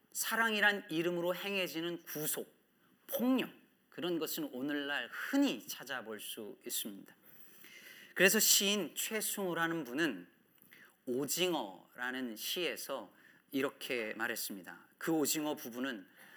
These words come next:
사랑한다고 말하면서 부둥켜 안고 서로 목을 조르는 버릇이 있다." "내가 널 사랑한다니까." 이렇게 하는 거죠.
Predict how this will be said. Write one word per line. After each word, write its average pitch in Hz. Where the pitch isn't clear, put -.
사랑한다고 156
말하면서 120
부둥켜 139
안고 107
서로 156
목을 120
조르는 117
버릇이 107
있다." -
"내가 202
널 254
사랑한다니까." 269
이렇게 170
하는 131
거죠. -